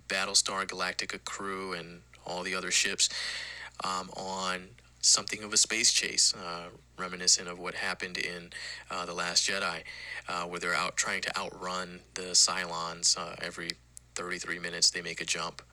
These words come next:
uh, to faster than light speed. Uh,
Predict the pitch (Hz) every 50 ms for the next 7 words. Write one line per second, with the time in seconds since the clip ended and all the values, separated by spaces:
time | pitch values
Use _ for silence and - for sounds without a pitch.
0 | - - - 92 92 87 87 90 90 - - - - - - - 95 92 92 -
1 | - - 95 92 92 90 90 - - 87 85 - - - - 82 82 82 - -
2 | - - - - - - - - - - - 82 87 90 85 85 -